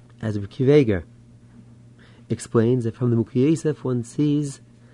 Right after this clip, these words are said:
that to be considered a Beis HaKnesses Shal Krachim is dependent on the time of the binyan.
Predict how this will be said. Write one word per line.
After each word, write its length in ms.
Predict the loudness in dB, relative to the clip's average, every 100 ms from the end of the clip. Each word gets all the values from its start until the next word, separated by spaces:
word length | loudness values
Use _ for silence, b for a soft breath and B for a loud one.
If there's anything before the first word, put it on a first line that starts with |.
| B B B -20 -20 -20 -20 -20 -20 -20 -20 -10
that 200 | -4 -4
to 80 | -2
be 100 | -2
considered 520 | 0 -2 -2 0 2
a 60 | 2
Beis 280 | 0 -2
HaKnesses 540 | -6 -2 -2 -4 -6 -6
Shal 240 | -4 -4
Krachim 440 | -4 -2 -2 -2 -4
is 80 |
dependent 960 | -4 -6 -8 -12 -4 -4 -2 -4 -6 -8 -20 -20 -20 -20 -20 -10
on 140 | -6
the 100 | -4
time 420 | -6 -4 -2 0 0
of 80 |
the 100 | 0
binyan. 400 | 4 6 6 2